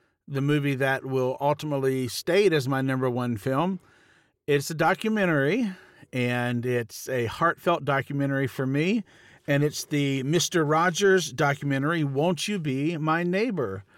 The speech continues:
Love this. It chronicles his thirty plus years of doing public ra-, public T V,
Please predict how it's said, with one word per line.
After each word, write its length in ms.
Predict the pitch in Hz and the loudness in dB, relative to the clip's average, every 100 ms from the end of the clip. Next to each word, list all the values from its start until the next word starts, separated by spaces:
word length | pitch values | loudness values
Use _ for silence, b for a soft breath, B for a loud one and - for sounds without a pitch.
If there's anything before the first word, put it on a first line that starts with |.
| b b b b b b _ - | b b b b b b _ -12
Love 440 | 117 135 175 175 151 | -4 2 2 2 4
this. 420 | 175 190 180 - | 4 4 2 -4
It 140 | 147 | -6
chronicles 840 | - 180 180 180 - 180 180 151 - | -2 2 2 2 2 4 4 0 -8
his 420 | - 165 147 - | -2 0 0 -2
thirty 400 | - 165 170 175 | 0 2 2 0
plus 400 | - 170 170 - | -2 0 0 0
years 580 | 156 160 165 165 165 147 | 0 2 4 4 0 -2
of 200 | 135 131 | -4 0
doing 240 | 151 151 | 2 2
public 340 | 143 156 156 151 | 0 0 -2 0
ra-, 160 | 151 160 - | 0 0 0
public 320 | 151 151 - | -2 -2 -4
T 160 | 180 165 | -2 0
V, 460 | 175 180 180 180 | 2 2 2 0